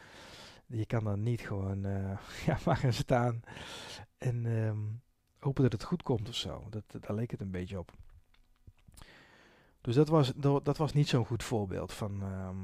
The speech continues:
van hoe legendes in de ring, eh, toch nog terug kunnen komen. Het leeftijdsverschil was daar, hè, tussen Ortiz en Liddell was ook misschien te groot.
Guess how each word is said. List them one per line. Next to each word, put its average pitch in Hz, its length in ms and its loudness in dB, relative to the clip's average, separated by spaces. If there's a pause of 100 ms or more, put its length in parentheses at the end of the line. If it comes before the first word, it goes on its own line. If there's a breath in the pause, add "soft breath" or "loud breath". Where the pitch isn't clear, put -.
(140)
van 101 260 -6
hoe 107 180 -2
legendes 113 600 2
in 120 200 -4
de 104 80 0
ring, 113 320 0
eh, 101 460 0 (520)
toch 135 160 4
nog 117 120 0
terug 135 220 0
kunnen 107 240 0
komen. 107 480 -4 (220)
Het - 120 -16
leeftijdsverschil 113 640 0
was 107 160 -4
daar, 110 220 -2
hè, 110 80 0
tussen 107 320 -6
Ortiz 110 420 -4
en 98 140 -4
Liddell 104 260 0
was 104 220 -4
ook 104 100 -4
misschien 107 240 -6
te 104 100 -6
groot. 104 420 -6